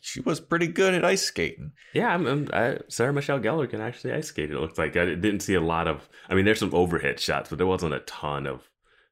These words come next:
Speaker 2: there wasn't a ton of stunt stuff, and she was doing some twists and stuff. So she's,
Speaker 1: Yeah.
Speaker 2: yeah.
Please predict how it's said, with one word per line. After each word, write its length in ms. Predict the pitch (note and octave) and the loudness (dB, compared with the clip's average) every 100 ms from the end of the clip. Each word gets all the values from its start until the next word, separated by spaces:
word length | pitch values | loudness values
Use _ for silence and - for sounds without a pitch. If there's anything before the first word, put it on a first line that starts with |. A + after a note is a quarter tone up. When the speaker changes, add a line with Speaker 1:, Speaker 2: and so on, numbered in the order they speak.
| _ _ _ | _ _ _
Speaker 2:
there 100 | F#2+ | 0
wasn't 220 | G2 G2+ D#2 | 2 2 0
a 40 | |
ton 380 | - - D#2+ D2 | -2 -6 -2 -2
of 120 | C2+ | -4
stunt 440 | - - C#2 C2 | -8 -10 -10 -10
stuff, 360 | - - C2+ - | -12 -10 -8 -6
and 120 | D2+ | -6
she 100 | - | -2
was 120 | F2 | -2
doing 240 | D#2+ D#2 C#2+ | -2 -4 -4
some 140 | C#2 | -12
twists 380 | - - D2+ - | -12 -6 -6 -6
and 140 | E2 - | -14 -14
stuff. 320 | - G2+ - | -10 -10 -6
So 160 | A2+ | -8
she's, 260 | A2+ - D#2+ | -6 -6 -4
Speaker 1:
Yeah. 240 | F2 E2 E2 | -2 -2 -4
Speaker 2:
yeah. 160 | D#2 | -8